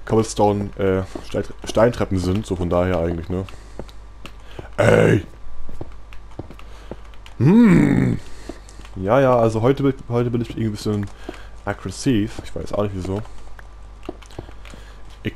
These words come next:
hab meinen Kaffee getrunken, beruhigt hab ich, hab ich mich jetzt nicht. Ha? <laughs> Aber naja, egal. Und könnten wir auch so langsam überlegen,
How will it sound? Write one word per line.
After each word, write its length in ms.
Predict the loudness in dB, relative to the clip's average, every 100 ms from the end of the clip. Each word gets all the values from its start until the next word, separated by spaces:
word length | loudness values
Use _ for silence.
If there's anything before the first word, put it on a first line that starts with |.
| -2
hab 200 | -2 0
meinen 120 | -2
Kaffee 200 | 0 2
getrunken, 540 | 2 2 2 2 -2 -4 -6
beruhigt 480 | -4 2 4 4
hab 80 | 0
ich, 160 | -4 -6
hab 220 | -8 -4
ich 160 | -4 -4
mich 100 | -4
jetzt 240 | -4 -2
nicht. 300 | 0 0 0 -12 -16 -16 -16 -16 -10 -4
Ha? 320 | 2 4 2 -4 -14 -16 -16 -2
<laughs> 260 | 0 2 -2 -6 -14 -14 -10 0
Aber 200 | 2 4
naja, 260 | 0 -2
egal. 280 | -2 -4 -8 -14 -18 -16 -16 -16 -16 -18 -18 -16 -6
Und 180 | -2 0
könnten 300 | 2 2 4
wir 100 | 6
auch 160 | 6 4
so 140 | -2
langsam 760 | 2 4 4 4 0 2 2 2
überlegen, 1300 | 0 0 2 2 4 4 2 2 2 2 0 -4